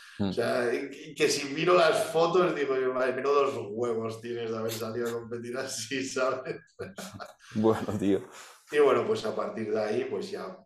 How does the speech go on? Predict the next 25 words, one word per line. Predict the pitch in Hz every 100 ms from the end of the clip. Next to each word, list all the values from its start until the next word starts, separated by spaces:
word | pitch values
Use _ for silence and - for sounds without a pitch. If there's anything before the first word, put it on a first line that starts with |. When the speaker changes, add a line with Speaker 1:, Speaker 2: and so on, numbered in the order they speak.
| _ _
Speaker 2:
vas | 98 98 98 98 95 -
compitiendo | 104 95 - 135 160 156 143 139 127
y | 120
vas | 110 104
compitiendo. | - 107 104 107 123 139 135 123 123 - - - - -
Antes, | 120 117
pues, | 113 - - - - -
los | 117
campeonatos | - 110 110 113 117 117
eran | 120 117
como | 117 113
más | 110 107
dispares, | 107 - - 123 107
¿no? | 107 110
Pues | 95 -
te | -
ibas | 185 -
a | -
León, | - - - 202
te | -
ibas | - -
a | -
Galicia, | - - - - 110 -
te |
ibas... | 185 98 -